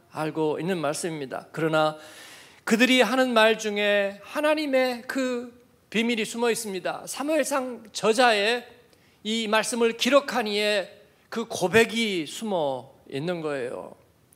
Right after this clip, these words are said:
예. 십사 절 같이 읽겠습니다. 십사 절, 십사 절. "너는 내가 사는 날 동안에 여호와의 인자하심을 내게 베풀어서 나를 죽지 할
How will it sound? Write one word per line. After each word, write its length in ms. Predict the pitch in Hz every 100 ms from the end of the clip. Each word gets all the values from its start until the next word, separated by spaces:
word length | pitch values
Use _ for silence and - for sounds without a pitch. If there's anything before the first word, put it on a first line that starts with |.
| _ -
예. 180 | 127 - _ _ _ _ -
십사 320 | 269 - 233
절 160 | 233 226
같이 240 | 175 175
읽겠습니다. 640 | 175 180 165 151 131 110
십사 360 | - - - 170
절, 320 | 135 113 147 - _ _
십사 360 | - - 143 127
절. 280 | 123 127 - - _ - - - - - -
"너는 300 | 170 185 202
내가 420 | 170 170 170 165
사는 280 | 160 190 185
날 220 | 180 165
동안에 560 | 165 151 147 143 143 151
여호와의 440 | 143 160 185 190 170
인자하심을 580 | 180 185 175 185 180
내게 220 | 156 151 160
베풀어서 720 | 131 - 151 139 147 180 185 - -
나를 360 | 131 135 139 131
죽지 320 | 180 - 202
할 420 | 185 185 175 175